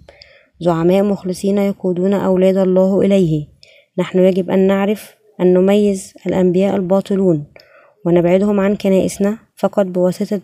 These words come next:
بعمل هذا يمكن أن كنيسة الله تتخطى كل خدع الشيطان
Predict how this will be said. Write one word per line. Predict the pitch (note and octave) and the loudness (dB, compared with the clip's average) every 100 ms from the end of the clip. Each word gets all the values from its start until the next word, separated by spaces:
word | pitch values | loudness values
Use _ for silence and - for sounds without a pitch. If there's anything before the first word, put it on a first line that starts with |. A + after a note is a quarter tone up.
| F#3 | -6
بعمل | F3 G3 G3 F#3 | -2 0 0 0
هذا | G3 F#3+ | 0 2
يمكن | G3 G3+ G3 G3+ G#3+ - - - - _ - | 0 0 -2 -4 -6 -10 -20 -20 -20 _ -2
أن | E3+ F3 | 0 0
كنيسة | F3+ F3 G3 G3+ G3+ | 0 0 0 -4 -4
الله | G3 G3+ G3+ | -2 -4 -4
تتخطى | G3 G3+ - G3 - | -4 -4 -6 -8 -8
كل | F#3+ G3+ G3 | -6 -4 -4
خدع | G3 - F#3+ F#3+ | -4 -6 -4 -4
الشيطان | F#3 - F3+ F3+ F#3+ F#3+ | -6 -4 -6 -2 -2 -2